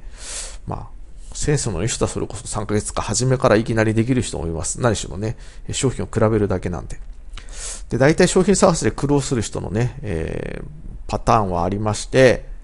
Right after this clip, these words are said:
めんどくさがって全部パソコンで済まそうとすると。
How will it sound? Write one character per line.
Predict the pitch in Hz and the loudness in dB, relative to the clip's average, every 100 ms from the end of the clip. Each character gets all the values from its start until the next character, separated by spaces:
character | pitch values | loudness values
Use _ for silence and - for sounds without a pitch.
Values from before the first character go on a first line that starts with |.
| - - - - - - - | -14 -12 -12 -12 -12 -14 -4
め | 131 156 | 4 6
ん | |
ど | 180 | 6
く | |
さ | - 165 | 6 8
が | 170 | 8
っ | - | 6
て | 101 | 4
全 | 117 175 | 6 6
部 | 131 | 4
パ | - | 2
ソ | 107 139 | 0 2
コ | 135 | 2
ン | |
で | 135 | 2
済 | 135 | 0
ま | 123 | 0
そ | 123 120 | 2 0
う | |
と | - | -4
す | 110 67 | -6 -6
る | |
と。 | 64 - | -8 -10